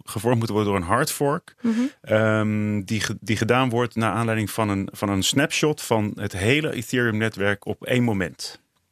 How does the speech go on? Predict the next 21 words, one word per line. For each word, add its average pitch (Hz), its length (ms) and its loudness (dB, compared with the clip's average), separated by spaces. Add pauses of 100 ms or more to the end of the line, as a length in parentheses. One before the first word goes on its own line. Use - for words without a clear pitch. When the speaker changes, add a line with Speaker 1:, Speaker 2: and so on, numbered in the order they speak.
(500)
Speaker 1:
Dus 104 180 2
dan 101 120 2
heb 104 160 0
je 113 60 -2
dus 101 120 0
niet 120 260 -2
alle, 107 520 2
eh, 90 320 -2
bagage 107 520 0
mee, 101 420 -2
neem 101 240 -2
je 95 80 -2
mee 95 220 0
van 95 100 -4
de 92 60 -4
afgelopen, 87 580 -2 (600)
eh, - 200 -4
sinds 85 160 -2
tweeduizend - 440 -6
vijftien, 127 460 -6 (120)
eh, 104 120 2